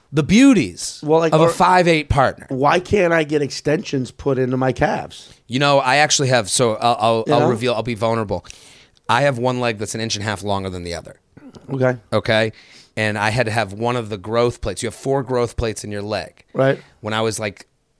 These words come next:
Speaker 1: thirteen, fourteen years old, fifteen, I, I can't remember what it, I was in my teenage years. The, there were options. What do you do? You can either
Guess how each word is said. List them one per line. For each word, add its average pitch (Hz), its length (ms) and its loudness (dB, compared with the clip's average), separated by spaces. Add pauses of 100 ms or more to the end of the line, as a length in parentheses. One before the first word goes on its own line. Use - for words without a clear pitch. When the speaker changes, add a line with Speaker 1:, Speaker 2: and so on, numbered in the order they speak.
(380)
Speaker 1:
thirteen, 135 540 -4
fourteen 131 460 -6
years 117 180 -6
old, 113 160 -4
fifteen, 113 460 -8
I, 107 300 -4
I 104 40 -4
can't 113 180 -6
remember 104 280 -8
what 101 100 -8
it, 101 80 -10
I 104 80 -6
was 113 140 -6
in 127 160 -6
my 123 100 -4
teenage 131 400 -2
years. 110 220 -6 (540)
The, 120 200 -4
there 117 120 -2
were 117 180 -2
options. - 680 -4
What 113 100 -2
do 135 80 2
you 139 100 2
do? 139 280 2 (520)
You 127 160 -4
can 156 180 -4
either 127 540 -2